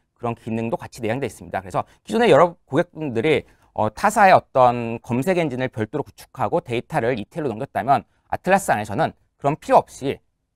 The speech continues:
아틀라스라는 클러스터 안에서 오퍼레이션 데이터뿐만 아니라 이 검색까지,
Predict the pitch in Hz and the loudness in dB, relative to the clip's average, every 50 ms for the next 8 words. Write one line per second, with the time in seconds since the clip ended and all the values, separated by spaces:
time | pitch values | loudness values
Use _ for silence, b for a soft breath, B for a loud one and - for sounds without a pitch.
0 | _ _ - 101 - _ - 170 180 170 170 160 143 143 - _ - 262 247 - | _ _ -14 -14 -14 _ -4 -4 -4 -2 -2 -6 -6 -6 -6 _ -8 -8 -8 -8
1 | - - - - 98 113 113 107 104 185 214 269 - _ _ _ _ _ _ - | -14 -16 -14 -8 -6 -6 -6 -6 -2 -2 -2 -2 -2 _ _ _ _ _ _ -16
2 | - 107 _ - 156 147 156 147 135 - 113 101 101 _ - 131 123 _ _ _ | -16 -12 _ 0 0 2 2 -2 -6 -6 -8 -10 -12 _ -10 -10 -10 _ _ _
3 | - 190 208 220 214 147 101 95 92 117 143 110 - _ _ _ _ - _ _ | -8 -4 0 0 0 0 -2 -4 0 2 2 2 2 _ _ _ _ -20 _ _
4 | - 117 127 - 262 - - 151 123 - 107 127 120 | -8 -6 -4 -4 -4 -2 0 0 0 0 -2 -8 -8